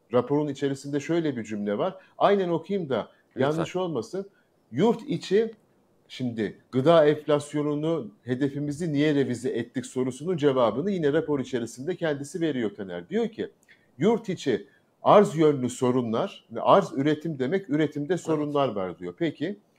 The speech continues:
Speaker 1: "ve piyasa yapısındaki yetersizlikler." Şimdi burada hemen bir dakika duralım. Yurt içi arz yönlü sorunlar diyoruz. Hemen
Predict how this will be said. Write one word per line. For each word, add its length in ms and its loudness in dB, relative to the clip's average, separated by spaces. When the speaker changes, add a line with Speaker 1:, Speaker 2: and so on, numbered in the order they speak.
Speaker 1:
"ve 280 4
piyasa 360 4
yapısındaki 720 -2
yetersizlikler." 920 -4
Şimdi 580 -2
burada 460 2
hemen 420 -4
bir 200 0
dakika 360 0
duralım. 440 -2
Yurt 320 0
içi 220 -4
arz 300 2
yönlü 280 -2
sorunlar 720 -2
diyoruz. 480 0
Hemen 440 4